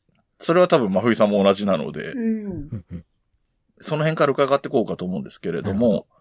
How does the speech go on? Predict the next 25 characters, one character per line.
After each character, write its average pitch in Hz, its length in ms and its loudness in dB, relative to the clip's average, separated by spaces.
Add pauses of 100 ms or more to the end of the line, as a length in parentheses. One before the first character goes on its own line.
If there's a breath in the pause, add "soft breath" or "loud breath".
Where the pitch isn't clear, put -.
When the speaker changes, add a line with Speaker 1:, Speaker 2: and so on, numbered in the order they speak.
Speaker 3:
は 110 100 -2
い。 - 80 -4 (560 soft breath)
Speaker 1:
え 107 80 0
っ 104 40 2
と、 175 120 -2
森 185 240 2
口 359 160 -2
さ 196 80 0
ん - 40 2
は 87 60 0
そ 92 140 -10
も 208 140 0
そ 269 100 -2
も、 220 160 0 (180)
ポ - 180 0
ッ - 60 -14 (120)
ド 311 100 0
キ 320 140 0
ャ 320 80 4
ス - 80 -8
ト 202 160 -2
っ - 20 -8
て - 200 -8
い 90 320 0
う、 - 40 -6